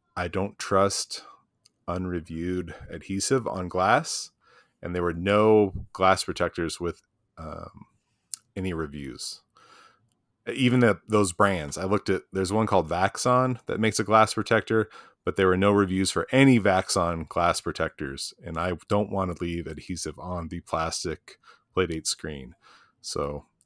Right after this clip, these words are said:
I'm just paranoid about getting the plastic screen scratched over time. For ten bucks, I don't mind putting a screen protector on there.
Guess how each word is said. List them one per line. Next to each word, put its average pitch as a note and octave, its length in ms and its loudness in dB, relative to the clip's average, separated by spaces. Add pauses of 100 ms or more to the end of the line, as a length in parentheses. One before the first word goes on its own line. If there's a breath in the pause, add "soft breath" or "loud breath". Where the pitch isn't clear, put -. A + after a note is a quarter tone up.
(200)
I'm A2+ 140 2
just B2 220 2
paranoid G#2+ 400 4
about F2+ 280 2
getting F#2+ 280 0
the D#2+ 300 -4
plastic E2+ 360 -4
screen G2 300 -4
scratched F#2 400 -2
over F2 160 -6
time. G#2+ 420 -2 (1040 soft breath)
For G2 100 -4
ten F#2 260 -6
bucks, D#2 280 -6
I D2+ 60 -2
don't D#2 220 -8
mind D2 200 -10
putting C#2+ 300 -12
a C2 140 -14 (320)
screen - 220 -10
protector - 360 -12
on - 100 -10
there. - 240 -20